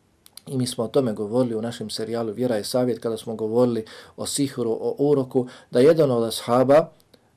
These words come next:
urekao drugog ashaba, Amir ibn Rabija, da je urekao Sehla ibn Hunayfa, da ga je urekao kada je vidio kako se ovaj kupa i vidio ga do pasa otkrivenog i zadivio se,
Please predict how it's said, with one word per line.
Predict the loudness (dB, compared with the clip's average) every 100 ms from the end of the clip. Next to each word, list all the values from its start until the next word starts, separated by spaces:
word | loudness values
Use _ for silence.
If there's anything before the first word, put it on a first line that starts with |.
| _ _ _ _ 2
urekao | 2 4 4 4
drugog | 4 4 2 0 _
ashaba, | -12 -8 -4 -4 -6 _ _ _ _ _ _ -4
Amir | 0 0
ibn | 0 -2
Rabija, | -4 -2 2 0 -2 -14 0
da |
je | 0 2
urekao | 0 2 4 4 4
Sehla | 2 0 2 0 0 _ _ _
ibn | -4 -2 -4 -4 -10 _ _
Hunayfa, | -2 0 0 -6 -14 _ _ -2
da | 0
ga | 0
je | 0
urekao | 2 2 4 2
kada | 2 -2 -2
je | 0
vidio | 0 4 2 2 -6 _
kako | -2 -2 0
se | 0
ovaj | 4 4 2
kupa | 0 2 2
i | 2
vidio | 2 0
ga | 2 2
do | 0
pasa | 2 0 0 -6
otkrivenog | -6 -4 -2 0 0 0
i | 0 0
zadivio | -2 0 2 2
se, | 4 2